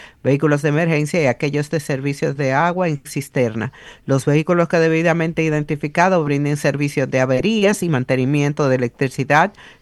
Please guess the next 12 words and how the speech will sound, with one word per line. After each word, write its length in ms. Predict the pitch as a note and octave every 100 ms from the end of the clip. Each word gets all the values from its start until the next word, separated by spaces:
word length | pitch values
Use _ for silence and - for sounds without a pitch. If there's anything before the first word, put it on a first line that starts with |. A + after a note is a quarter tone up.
| _
cable, 380 | D#3+ F3 F#3 F3+
telefonía, 680 | D3+ C3 - C#3 E3+ G#3+ G#3+
sanitario, 720 | - D#3 C#3 - D3 E3 F3
mantenimiento 800 | D3 C#3+ - C3+ C3 D3+ D#3 D3
vial, 320 | C#3 D#3+ A#3+
asistencia 640 | F#3+ D#3 D3+ - D#3+ D3+ C#3
vial 380 | D3 G#3+ A#3+ -
y 100 | C#3+
de 140 | C3+
higiene 320 | C3 C3+ C#3
ur-, 380 | C3+ A#2+ - A#2
urbana. 560 | D3+ B2+ A#2+ - -